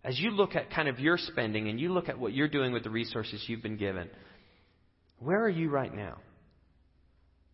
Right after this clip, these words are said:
And you can only start where you are. And so I encourage you to fight the discouragement and maybe the confusion and maybe just the overwhelmingness that can come as you try to think to how to get traction in your money. And just think, "Well, where, where are,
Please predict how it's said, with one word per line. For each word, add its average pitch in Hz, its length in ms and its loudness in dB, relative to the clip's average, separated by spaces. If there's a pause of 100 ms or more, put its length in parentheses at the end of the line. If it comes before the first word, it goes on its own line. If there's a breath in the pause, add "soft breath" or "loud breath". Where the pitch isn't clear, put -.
(340)
And 135 100 -2
you 143 100 -2
can 156 200 2
only 208 360 2
start 127 520 2
where 120 140 4
you 117 240 0
are. 95 180 4
And 98 80 -4
so 147 120 0
I 175 80 2
encourage 151 400 2
you 98 180 -2 (880 loud breath)
to - 80 -14 (480)
fight 220 260 0
the 185 60 4
discouragement 139 760 2
and 123 120 -2
maybe 160 200 6
the 139 100 -2
confusion 147 600 2
and 123 80 0
maybe 143 200 4
just 135 200 -2
the - 80 -4
overwhelmingness 151 880 2
that 104 140 -2
can 123 120 -4
come 127 260 0
as 110 100 0
you 110 80 -4
try 135 200 0
to 127 80 -4
think 110 240 -4
to 117 60 -6
how 120 120 2
to 120 80 -2
get - 180 -4
traction 117 400 -4
in 113 60 -4
your 107 100 -2
money. 101 180 0
And 101 80 -4
just 131 200 -4
think, 131 160 -4
"Well, 127 80 -2
where, 190 180 2
where 180 320 0
are, 135 220 0